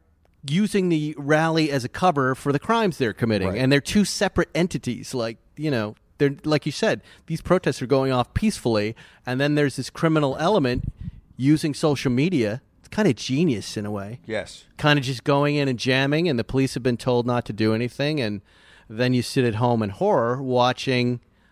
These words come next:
Speaker 1: this lawlessness.
Speaker 2: And this is, this is a, a, a really interesting confluence. I think that the right to protest peacefully, well, it's a First Amendment right,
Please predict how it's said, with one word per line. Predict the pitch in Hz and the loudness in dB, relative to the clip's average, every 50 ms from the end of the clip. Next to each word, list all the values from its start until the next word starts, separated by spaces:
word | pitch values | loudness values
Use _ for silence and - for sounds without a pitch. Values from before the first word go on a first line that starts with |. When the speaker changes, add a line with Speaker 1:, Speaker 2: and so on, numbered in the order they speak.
| _ _ - | _ _ 4
Speaker 1:
this | 120 131 135 127 - - | 6 6 6 6 2 -4
lawlessness. | 123 135 160 208 214 147 107 - - - 98 85 - - - - - _ | 0 2 2 2 2 0 -4 -4 -6 -6 -6 -6 -8 -12 -16 -18 -18 _
Speaker 2:
And | 117 120 123 127 | -8 -6 -6 -4
this | 151 170 160 - | -6 -6 -8 -6
is, | 190 180 156 127 - - - | -6 -8 -8 -8 -10 -14 -12
this | 127 123 139 147 - - | -8 -8 -6 -6 -6 -8
is | 165 147 110 | -8 -8 -8
a, | 120 113 104 - - | -8 -12 -12 -14 -14
a, | 117 117 104 90 - - 113 | -12 -12 -12 -14 -16 -12 -10
a | 113 | -8
really | 107 110 127 131 139 135 131 | -6 -4 -4 -2 -2 -2 -4
interesting | 117 - - 110 - - 113 104 | -4 -6 -8 -14 -12 -10 -12 -12
confluence. | - - 113 117 123 117 - - 101 82 80 - - - | -6 -4 -4 -2 -4 -4 -8 -12 -14 -14 -16 -18 -12 -10
I | 101 104 | -8 -8
think | 95 - - - 139 139 135 - - | -10 -10 -14 -12 -12 -12 -12 -14 -12
that | 98 101 90 - _ _ _ _ _ _ _ _ | -12 -12 -12 -12 _ _ _ _ _ _ _ _
the | 110 107 | -12 -10
right | 92 113 123 139 156 151 - _ _ | -8 -6 -6 -6 -6 -10 -14 _ _
to | - - 131 123 117 107 - - - | -4 0 2 2 2 0 -2 -6 -10
protest | - - - 151 165 156 - - 104 87 85 - - - - - _ _ _ _ _ _ _ _ | -6 0 2 2 2 2 0 0 0 0 0 -2 -8 -12 -14 -20 _ _ _ _ _ _ _ _
peacefully, | - 156 160 95 - - - 110 95 90 82 76 82 87 - _ _ _ _ _ _ _ _ _ _ _ _ _ _ _ _ | -4 -2 -2 0 -2 -2 -2 -2 -2 -2 -4 -6 -8 -16 -20 _ _ _ _ _ _ _ _ _ _ _ _ _ _ _ _
well, | - 160 113 82 71 | -4 -2 -2 -2 -2
it's | - - - | -6 -10 -10
a | |
First | - - 117 107 101 - | -6 0 0 0 0 0
Amendment | 110 98 107 104 101 107 117 85 | 0 0 0 0 0 0 -2 0
right, | 98 107 127 156 160 - | 2 2 2 2 0 -6